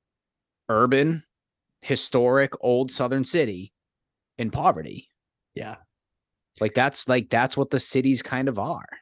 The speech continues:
Speaker 2: Yeah. And that's, like I said, like, that's real poverty, right? Like, even if you think about, like, if you drive through Brockton,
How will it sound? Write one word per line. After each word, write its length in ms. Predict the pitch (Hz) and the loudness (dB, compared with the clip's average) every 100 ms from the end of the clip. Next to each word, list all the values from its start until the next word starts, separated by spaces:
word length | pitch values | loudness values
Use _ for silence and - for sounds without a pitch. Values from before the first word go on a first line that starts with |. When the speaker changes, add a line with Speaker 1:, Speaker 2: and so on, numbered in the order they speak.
| _ | _
Speaker 2:
Yeah. 300 | 127 123 92 | 0 0 -2
And 80 | 104 | -2
that's, 260 | 131 180 214 | 4 4 6
like 120 | 180 | 4
I 80 | 151 | 4
said, 200 | 190 135 | 2 2
like, 140 | 123 | 2
that's 220 | 147 143 - | 0 0 -2
real 240 | 131 139 135 | 0 0 0
poverty, 420 | 104 95 87 90 | -6 -6 -10 -6
right? 240 | 110 123 | -2 0
Like, 300 | 123 123 - | 0 -2 -4
even 420 | - 214 220 196 160 _ _ | -2 4 4 2 -2 _ _
if 160 | - 143 | 0 2
you 100 | 170 | 2
think 220 | 196 180 | 2 0
about, 360 | 165 143 135 123 | 2 4 4 2
like, 320 | 120 110 - _ _ _ _ | -2 -4 -10 _ _ _ _
if 240 | 156 151 175 | 0 0 0
you 80 | |
drive 260 | 151 165 165 | 2 2 4
through 220 | 160 147 | 2 -2
Brockton, 640 | - 107 98 - - - | -2 -4 -4 -10 -18 -18